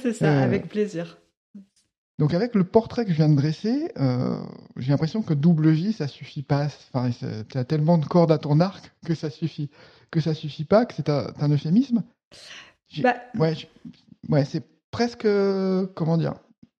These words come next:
Speaker 2: t'as tellement de, de, de, de facettes que j'ai l'impression que ça, ouais, c'est presque un, que tu vois ça comme un tout. <laughs>
Speaker 1: Oui, c'est clair. En fait, tout à fait. Euh, <laughs> c'était même, euh, la première chose que j'aurais,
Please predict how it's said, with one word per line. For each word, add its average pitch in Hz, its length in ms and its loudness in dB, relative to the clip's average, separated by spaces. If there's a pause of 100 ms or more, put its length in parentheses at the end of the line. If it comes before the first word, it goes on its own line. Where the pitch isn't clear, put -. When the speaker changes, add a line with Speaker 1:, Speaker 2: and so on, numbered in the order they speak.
(100)
Speaker 2:
t'as 156 140 -4
tellement 208 580 0
de, 160 260 2
de, 135 160 0
de, 120 200 -2
de 147 180 2
facettes 185 640 -4 (500)
que 156 140 -2
j'ai 151 80 2
l'impression 151 400 0
que 196 60 -8
ça, 147 360 0
ouais, 160 180 4
c'est - 300 -8
presque 190 240 -6
un, 170 140 0
que - 80 -10
tu 165 80 -6
vois 160 120 4
ça 190 100 -4
comme 147 160 -2
un 143 80 4
tout. 160 260 -2 (240)
<laughs> 170 80 4 (360)
Speaker 1:
Oui, 285 200 4
c'est 220 220 -4
clair. 226 420 -4
En 196 140 -6
fait, 247 240 -2
tout 208 180 -16
à 196 100 0
fait. 233 300 -2
Euh, 180 280 -2
<laughs> 247 260 2
c'était 240 260 -2
même, 226 320 0
euh, 185 160 -2
la 185 100 -2
première 208 380 -6
chose 233 400 -6
que 202 160 -4
j'aurais, 185 560 -2